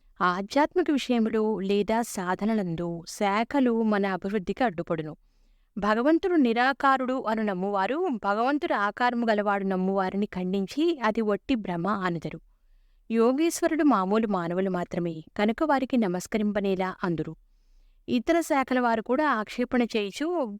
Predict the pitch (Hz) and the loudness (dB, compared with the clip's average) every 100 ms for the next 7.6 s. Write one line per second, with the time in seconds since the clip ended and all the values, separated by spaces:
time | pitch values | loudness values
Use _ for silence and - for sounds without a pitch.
0 | 233 226 233 226 220 214 285 330 269 226 | 0 2 2 -2 -6 -4 -4 -2 0 0
1 | 220 208 202 226 285 294 226 277 285 285 | 0 -6 -2 0 0 -2 -2 -2 0 0
2 | 269 277 269 208 208 - 233 226 294 262 | 0 0 2 2 -2 -2 -2 0 0 2
3 | 226 220 220 226 214 226 233 214 202 196 | 0 0 -4 -2 -2 -2 0 0 0 0
4 | 214 233 170 156 156 - _ _ _ _ | 0 -2 -6 -6 -10 -14 _ _ _ _
5 | _ _ - 220 214 226 269 294 262 247 | _ _ 0 2 2 2 2 2 0 -4
6 | - 220 226 320 277 - 214 185 - 180 | -4 -4 0 2 0 0 -2 -2 -6 -6
7 | - 196 185 156 180 | -4 -4 -6 -6 -8